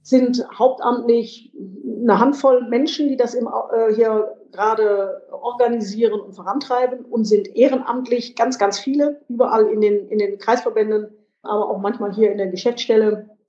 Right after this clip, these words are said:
Also deshalb kann man da gar keine, gar keine feste Zahl sagen, die einfach in ihrer Fre-, Freizeit losziehen und, ähm, uns hier un-, äh, unterstützen. Aber was man natürlich braucht, ist der Pressebereich, ist Organisationsteam, äh, ist jemand, der die, äh, ganze Mediasachen, äh, macht,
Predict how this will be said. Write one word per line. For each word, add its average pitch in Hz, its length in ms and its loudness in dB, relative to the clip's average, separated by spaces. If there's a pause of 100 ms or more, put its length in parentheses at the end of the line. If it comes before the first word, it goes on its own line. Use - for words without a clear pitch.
Also 196 140 2
deshalb 202 200 0
kann 202 100 -2
man 208 100 4
da 190 60 6
gar 190 160 2
keine, 190 260 0
gar 190 120 0
keine 190 160 -4
feste - 280 -8
Zahl 214 260 2
sagen, 190 340 0 (500)
die 226 140 4 (180)
einfach 214 240 4
in 208 100 2
ihrer 214 200 2
Fre-, 185 320 -2
Freizeit 214 380 0
losziehen 226 680 0
und, 208 420 -2
ähm, 202 480 2
uns 196 180 -2
hier 202 200 2
un-, 185 240 -6
äh, 190 140 4
unterstützen. - 600 -6 (360)
Aber 208 140 4
was 214 80 0
man 240 100 4
natürlich 220 320 0
braucht, 196 320 2
ist - 100 -4
der 196 80 -4
Pressebereich, 180 800 -2
ist 196 200 -6
Organisationsteam, 190 840 -2
äh, 180 720 0
ist 185 120 -12
jemand, 196 260 2
der 190 100 4
die, 185 280 -4 (340)
äh, 190 220 6
ganze 196 280 -2
Mediasachen, 185 720 0
äh, 170 600 0
macht, 185 420 -4